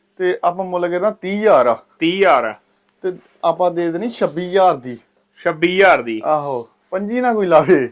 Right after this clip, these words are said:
Speaker 2: ਓਕੇ।
Speaker 1: ਦੇਣੀ ਛੱਬੀ ਦੀ ਆਪਾਂ।
Speaker 2: ਨੈਟ ਛੱਬੀ ਦੀ।
Speaker 1: ਹਾਂ, ਛੱਬੀ ਦੀ ਦੇ ਦਾਂਗੇ ਵੀਰ ਜੀ।
Speaker 2: ਠੀਕ ਹੈ ਸ਼ਾਹ ਜੀ,
Speaker 1: ਤੇ
Speaker 2: ਮੁੱਲ
Speaker 1: ਠੰਡੀ, ਠੰਡੀ
Speaker 2: ਤੀਹ ਹਜ਼ਾਰ।
Speaker 1: ਆ।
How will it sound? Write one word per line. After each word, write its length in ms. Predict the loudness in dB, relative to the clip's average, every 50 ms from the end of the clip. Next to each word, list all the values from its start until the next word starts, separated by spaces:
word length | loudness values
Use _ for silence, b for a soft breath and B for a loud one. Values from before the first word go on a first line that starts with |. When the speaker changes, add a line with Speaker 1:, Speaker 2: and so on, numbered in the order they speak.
| _ _ _ _ -10 -6
Speaker 2:
ਓਕੇ। 280 | -6 -6 -6 -2 0 2
Speaker 1:
ਦੇਣੀ 420 | 4 4 4 2 0 -2 0 0
ਛੱਬੀ 280 | 0 0 0 -2 -4 -2
ਦੀ 120 | 0 0
ਆਪਾਂ। 260 | 2 2 2 0 0
Speaker 2:
ਨੈਟ 280 | 2 2 2 2 0 -2
ਛੱਬੀ 380 | -2 -2 -2 -2 -2 -4 -4
ਦੀ। 240 | -4 -6 -8 -10 -12 -10
Speaker 1:
ਹਾਂ, 180 | -8 -8 -6 -6
ਛੱਬੀ 320 | -4 -6 -6 -4 -4 -6
ਦੀ 100 | -4 -4
ਦੇ 180 | -4 -2 -2 -2
ਦਾਂਗੇ 200 | -2 -4 -6 -6
ਵੀਰ 120 | -8 -8
ਜੀ। 220 | -8 -10 -10 -12 -12 _
Speaker 2:
ਠੀਕ 380 | _ -12 -8 -6 -6 -6 -4 -4
ਹੈ 80 | -4 -4
ਸ਼ਾਹ 200 | -4 -4 -4 -2
ਜੀ, 80 | -2
Speaker 1:
ਤੇ 100 | -2 -2
Speaker 2:
ਮੁੱਲ 140 | -2 -2 -2
Speaker 1:
ਠੰਡੀ, 200 | -2 -2 -2 -2
ਠੰਡੀ 180 | -2 0 2 4
Speaker 2:
ਤੀਹ 80 | 6
ਹਜ਼ਾਰ। 240 | 8 8 8 6
Speaker 1:
ਆ। 40 | 4